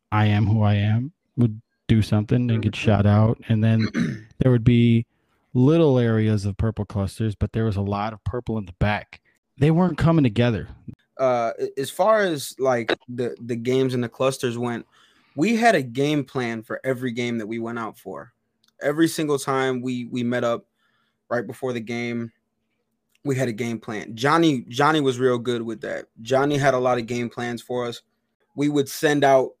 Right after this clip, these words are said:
Speaker 2: people, "Listen, all right, who's going to this side? Who's going to this side? All right, let's, let's make that happen."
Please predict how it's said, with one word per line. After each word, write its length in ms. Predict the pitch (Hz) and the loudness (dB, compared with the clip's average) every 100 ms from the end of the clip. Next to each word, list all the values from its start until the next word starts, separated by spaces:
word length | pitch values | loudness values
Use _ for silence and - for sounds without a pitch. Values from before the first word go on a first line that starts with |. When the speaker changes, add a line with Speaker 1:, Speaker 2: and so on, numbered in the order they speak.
| _ _ | _ _
Speaker 2:
people, 320 | - 147 135 127 | -6 -2 0 0
"Listen, 360 | 131 135 117 | 0 -2 -6
all 100 | 117 | -4
right, 140 | 131 123 | -2 -2
who's 240 | 135 170 | -2 -2
going 240 | 160 165 156 | 0 2 2
to 60 | |
this 180 | 143 147 | 2 0
side? 420 | 156 143 143 143 - | 0 2 2 -2 -8
Who's 180 | - 143 | -6 -4
going 220 | 135 147 | -2 -2
to 40 | 139 | 0
this 220 | 131 127 | 0 0
side? 320 | 123 120 117 117 _ _ _ _ _ _ _ _ _ _ - | -2 -2 -2 -6 _ _ _ _ _ _ _ _ _ _ -10
All 60 | - | -2
right, 120 | 120 | -2
let's, 240 | 104 139 - | 0 -2 0
let's 200 | 143 139 | 0 0
make 240 | 147 165 | 2 2
that 160 | 160 151 | 2 2
happen." 440 | 131 135 135 131 | 2 -2 -2 -4